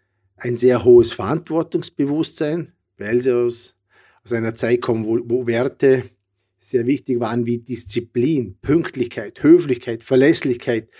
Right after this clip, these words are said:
Das sind noch Tugenden, die werden schon sehr, noch, immer noch sehr geschätzt und die müssen hervorgehoben werden. Also nicht mit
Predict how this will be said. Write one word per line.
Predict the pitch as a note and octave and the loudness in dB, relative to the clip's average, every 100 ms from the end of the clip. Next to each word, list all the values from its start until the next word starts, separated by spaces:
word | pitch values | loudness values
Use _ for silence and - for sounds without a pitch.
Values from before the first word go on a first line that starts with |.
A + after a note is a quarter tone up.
| - - | -20 -12
Das | - C3 | -2 0
sind | C#3 | 0
noch | B2+ | -2
Tugenden, | - F#3 F#3+ E3 D3+ D#3+ _ _ _ | 2 2 6 4 2 -6 _ _ _
die | C#3 | -4
werden | B2 D3 E3 E3+ - - - | 2 2 2 -4 -8 -20 -8
schon | - D#3+ G3 F#3+ | -2 2 2 0
sehr, | - D#3+ E3+ F3 - - | -2 0 0 -2 -8 -12
noch, | D3 C#3+ | -12 -6
immer | F3 G#3+ G3+ | -2 2 2
noch | D#3+ | 0
sehr | - C#3+ B2 | 0 2 2
geschätzt | A#2 - A#2 F#2+ - _ | 2 0 0 -2 -10 _
und | - - | -16 -6
die | D3+ D#3+ _ | -2 -4 _
müssen | D#3+ D#3 D3+ D#3+ | -6 -4 -4 -4
hervorgehoben | C3+ B2+ F3+ G3 D#3+ B2 A#2+ A#2 G#2+ | -4 2 4 4 2 6 6 4 -4
werden. | A2+ A2 G#2 F#2+ _ - | -2 -2 -6 -14 _ -10
Also | A2+ B2 | -6 0
nicht | D#3+ F3 D3 | 0 0 -4
mit | B2 | -6